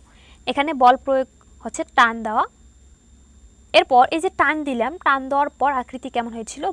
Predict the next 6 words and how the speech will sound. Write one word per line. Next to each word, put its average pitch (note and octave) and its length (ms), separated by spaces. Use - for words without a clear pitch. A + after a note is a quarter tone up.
বড় G#3+ 240
বা C#4 180
প্রসারিত G#3+ 480
হয়েছিল। - 460
তাহলে E4 300
আমরা C4 400